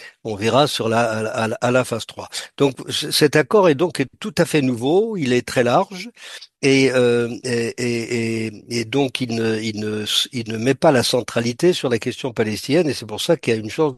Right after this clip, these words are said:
de succès. Alors, il faut rappeler qu'elle a trois phases. La phase un, c'est celle qui est en cours, euh, qui consiste à, à, à, à, à retrouver tous les otages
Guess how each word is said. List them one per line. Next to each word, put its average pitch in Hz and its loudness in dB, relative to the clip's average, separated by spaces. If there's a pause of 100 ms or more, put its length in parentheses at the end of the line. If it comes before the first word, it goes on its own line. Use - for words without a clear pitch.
de 131 -4
succès. - -8 (600)
Alors, 123 4 (360)
il 147 -4
faut 185 2
rappeler 170 4
qu'elle 127 2
a 110 0
trois 139 2
phases. 165 0 (960)
La 113 -4
phase 123 0
un, 143 4
c'est - -6
celle 113 -6
qui - -10
est 110 -8
en 107 -4
cours, 170 -4
euh, 104 -6
qui - -16
consiste 110 -6
à, 87 -2 (420)
à, 104 0
à, 101 -2
à, - -10
à 90 -8
retrouver 120 -2
tous 127 -4
les 110 -4
otages 110 0